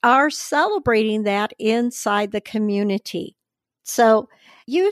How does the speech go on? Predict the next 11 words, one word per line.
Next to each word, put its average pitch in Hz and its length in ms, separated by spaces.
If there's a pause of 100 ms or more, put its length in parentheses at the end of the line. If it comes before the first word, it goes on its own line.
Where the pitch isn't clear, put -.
(120)
definitely 330 640
don't 269 280
go 262 280
hungry 269 580
or 226 220
without 233 440
an 220 160
activity 233 840
to - 180
participate 202 920
in. 170 220